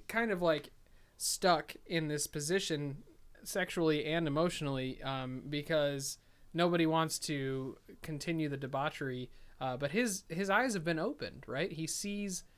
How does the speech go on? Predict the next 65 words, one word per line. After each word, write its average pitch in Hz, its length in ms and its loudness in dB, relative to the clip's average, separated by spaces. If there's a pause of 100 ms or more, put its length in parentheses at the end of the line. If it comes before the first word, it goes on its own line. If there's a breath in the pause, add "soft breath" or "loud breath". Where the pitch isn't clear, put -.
(220 soft breath)
that 156 160 -2
there's 165 180 4
another 160 400 4
way 147 200 4
to 139 60 -2
live 131 500 -4
than 127 280 -4
to - 100 -8
just 139 300 -6
go 139 200 0
on 135 220 -4
with 123 120 -10
the 131 60 -14
status 131 360 -6
quo, 220 180 2
because 180 300 2 (260 loud breath)
obviously 160 640 6 (180 soft breath)
with 165 160 4
the 147 120 2
apocalypse, 160 580 2
i-, 180 240 -2
you 135 100 -2
know, 131 160 -8
imminent, 143 460 2 (420 soft breath)
that, 143 480 2
uh, 131 400 0 (1040)
it, 170 160 2
it 170 140 2
didn't 185 200 6
make 175 200 6
any 165 160 4
difference. 135 440 0
All 175 200 6
of 170 80 4
the 165 100 8
other 160 160 4
stuff 151 260 0
he 160 80 -2
had 147 120 0
done 143 200 2
leading 135 260 -2
up 147 160 0
to 143 100 -12
that 135 180 -2
moment 135 300 -4
that 131 100 -4
he 127 60 -6
found 135 280 -2
out 135 140 -2
the 139 80 -4
world 131 200 -2
was 127 120 -8
gonna 131 160 -6
end 165 260 0
didn't 151 200 0
feel 170 200 2
like 156 140 4
it 147 80 0
made 143 140 0
a 135 40 -2
difference, 180 400 0
but - 140 -2
he 180 100 -2
found 233 520 0
something 165 560 -2